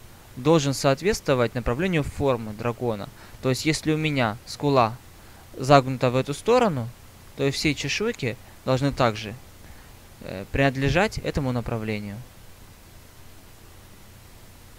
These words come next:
Где-то также, напоминаю, будет чуть темнее, чуть светлее и так далее.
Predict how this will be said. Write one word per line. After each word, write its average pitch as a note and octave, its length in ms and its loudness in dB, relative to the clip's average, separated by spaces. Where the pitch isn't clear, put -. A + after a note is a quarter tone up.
Где-то F3 300 4
также, A#2+ 480 4
напоминаю, B2+ 760 0
будет B2+ 280 -2
чуть - 220 -6
темнее, F3 500 -4
чуть C#3 200 -2
светлее E3 680 -2
и D#3+ 80 -4
так B2+ 180 2
далее. A2 400 0